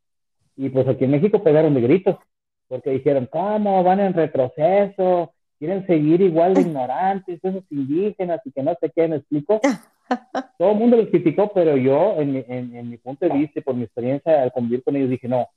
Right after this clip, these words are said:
Speaker 1: acertada elección, porque están apostando por la alimentación y por la salud ancestral". Y como en sus comunidades han sobrevivido de esa manera, lo quieren seguir llevando y trascenderlo más allá.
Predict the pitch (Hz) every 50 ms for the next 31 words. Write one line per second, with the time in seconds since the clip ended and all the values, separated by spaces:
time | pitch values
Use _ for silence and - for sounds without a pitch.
0 | _ _ _ _ _ _ _ _ 110 117 - - - 117 107 107 - _ 120 117
1 | 143 180 208 214 208 _ - 127 113 104 - - _ - 113 151 208 247 202 131
2 | - _ _ _ _ _ _ _ _ _ _ 127 113 - 127 120 - 131 139 180
3 | 196 196 190 160 - - 147 135 135 151 180 226 233 233 _ _ _ _ _ _
4 | 131 131 127 123 117 120 120 120 113 110 - 117 110 - _ 127 131 143 170 190
5 | 190 185 156 131 123 113 - 120 110 127 143 143 - 151 139 123 117 - 104 -
6 | _ - 101 107 156 202 220 196 - _ _ _ _ _ _ _ _ _ _ _
7 | _ _ - 123 110 - 123 120 120 120 113 113 107 - 127 120 120 117 117 113
8 | 127 143 170 185 180 - 143 160 180 185 196 185 185 160 147 143 156 170 170 165
9 | 160 165 180 180 175 160 147 147 165 170 156 131 - - 127 143 180 190 185 165
10 | 143 135 139 147 170 156 147 143 156 180 180 - 139 123 - 123 113 113 123 135
11 | 160 143 123 123 127 - - 120 107 101 107 143 196 220 -